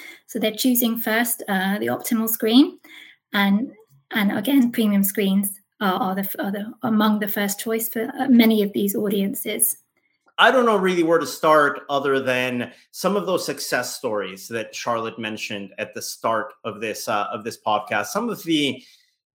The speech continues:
Speaker 2: some of the films that have worked the best under premium large format. And I think that's really a, a question for both exhibitors to kick off with. We'll start in alphabetical order here. Mark,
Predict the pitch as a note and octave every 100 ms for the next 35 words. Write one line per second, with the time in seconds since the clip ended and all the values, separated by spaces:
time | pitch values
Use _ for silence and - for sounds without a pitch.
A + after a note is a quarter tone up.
0 | _ - - F#3 G3+ G3 D#3+ E3 D#3+ D3+
1 | D3 C#3+ C3+ - _ _ _ _ _ -
2 | F3 D3+ A#2 F#2+ - B2 B2+ B2+ A2+ B2+
3 | - B2 - B2+ A2+ - - - _ _
4 | - B2+ B2+ A#2+ G2 - A2+ G#2+ G#2+ G2+
5 | F#2+ F#2+ - G2+ F#2+ F#2 A#2+ F3 A3 A#3
6 | A#3 - B3 A3+ F#3 E3 C#3+ C#3 C#3 -
7 | E3+ - D3+ C3+ D3 C3 C#3 C#3 - -
8 | B2 A#2+ A2 - - - - B2+ C#3 C3
9 | C3 B2 B2 A#2+ - C3 C#3 - C#3+ C#3
10 | C3 B2 B2 A#2+ B2 B2 A#2+ A#2 A#2 A#2
11 | G#2+ - A#2 A#2 - - - _ D3+ E3
12 | F#3+ G3 F#3+